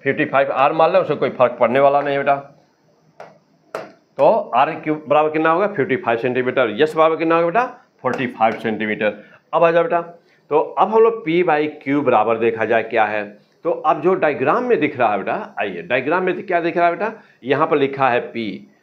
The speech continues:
और यहाँ पर लिखा है क्यू। तो यदि मैं पी by क्यू बोलूँ कितना होगा, और जानते हैं पी by क्यू बराबर आर by एस होता है बेटा। तो यदि मैं कहूँ कि पी by क्यू बराबर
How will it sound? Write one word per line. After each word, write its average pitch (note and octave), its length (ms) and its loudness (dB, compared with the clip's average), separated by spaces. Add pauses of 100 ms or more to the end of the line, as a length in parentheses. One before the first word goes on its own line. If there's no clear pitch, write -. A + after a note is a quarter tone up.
(100)
और B2 140 0
यहाँ C3 300 -2
पर E3 120 -2
लिखा C#3 320 -2
है A2+ 120 0
क्यू। G#2+ 280 -6 (460)
तो F3+ 400 0
यदि F3+ 180 2
मैं F3 180 0 (180)
पी F3+ 260 -4
by D3+ 260 0 (200)
क्यू G3+ 160 -4
बोलूँ C#3+ 580 0 (440)
कितना D#3+ 300 0
होगा, A#2+ 320 0
और C#3 280 -2
जानते E3 220 0
हैं A3 80 -4
पी G3+ 100 -2
by F#3+ 200 2
क्यू F3+ 100 -2
बराबर E3+ 260 0
आर D#3+ 200 0
by D3+ 120 0
एस D3+ 240 0
होता C#3 140 -4
है C3+ 60 0
बेटा। C3+ 140 -4 (460)
तो D#3+ 200 -2
यदि F3+ 180 4
मैं F3 200 2
कहूँ D#3 320 2
कि E3+ 140 -2
पी D3+ 240 0
by D3 160 2 (240)
क्यू D3+ 160 2
बराबर C#3+ 220 4